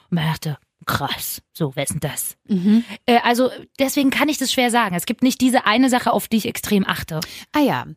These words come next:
Speaker 2: doch, ich schon. Und zwar schaue ich auf den Unterarm des Mannes.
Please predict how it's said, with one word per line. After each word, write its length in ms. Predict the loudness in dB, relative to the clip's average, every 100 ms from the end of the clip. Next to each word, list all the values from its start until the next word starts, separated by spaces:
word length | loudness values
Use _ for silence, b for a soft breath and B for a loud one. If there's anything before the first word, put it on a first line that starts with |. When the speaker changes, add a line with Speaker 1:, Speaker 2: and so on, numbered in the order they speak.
| B B 0
Speaker 2:
doch, 180 | 0 2
ich 220 | -2 0
schon. 260 | 2 2 0 -6 _ _ _ _ _
Und 200 | 2 2
zwar 520 | 2 -2 2 2 2 -2
schaue 340 | -4 0 2 2
ich 140 | 0
auf 120 | 0
den 160 | 2 2
Unterarm 560 | 4 4 2 0 -2 -2
des 200 | -2 -2
Mannes. 420 | -2 -2 -8